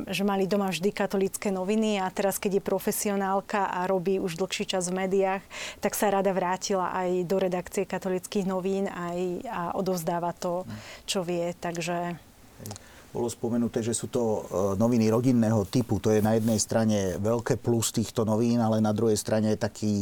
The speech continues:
Speaker 2: taký, také obmedzenie, ktoré to tým novinám dáva, pretože naozaj to, e, zasahuje čitateľov od päť, šesť rokov až po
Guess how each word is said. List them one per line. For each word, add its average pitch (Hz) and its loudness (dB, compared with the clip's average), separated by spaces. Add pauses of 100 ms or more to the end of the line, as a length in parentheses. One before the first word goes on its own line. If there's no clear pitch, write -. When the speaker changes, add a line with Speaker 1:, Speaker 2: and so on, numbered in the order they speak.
(100)
Speaker 2:
taký, 98 -4
také 110 -2
obmedzenie, 123 2
ktoré 107 0
to 113 -2
tým 101 0
novinám 104 2
dáva, 107 2
pretože 101 -2 (480)
naozaj 113 0
to, 107 2
e, 98 -2 (520)
zasahuje 110 2
čitateľov 107 0 (140)
od 110 -2 (480)
päť, 120 0
šesť 110 0
rokov 110 0
až 107 -2
po 101 0